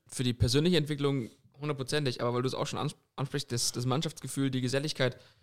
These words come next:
Du hast in der Früh, sind da drei, vier Leute im Training, sind am Abend nochmal da, aber die meisten sind halt dann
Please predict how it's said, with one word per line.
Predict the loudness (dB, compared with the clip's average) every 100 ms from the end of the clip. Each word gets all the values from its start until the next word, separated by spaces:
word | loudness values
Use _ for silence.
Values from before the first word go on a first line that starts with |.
| _ _ _ -6
Du | 0
hast | 2 2
in | 2
der | 0
Früh, | 2 2 4
sind | 2 2
da | 2
drei, | 2 0
vier | 2
Leute | 2 2
im | 0
Training, | 2 2 2 -2 -6 -4
sind | 2
am | 6
Abend | 6 6
nochmal | 4 4 2
da, | 4
aber | 4 4
die | 4
meisten | 4 2 0 0
sind | 2
halt | 2
dann | 0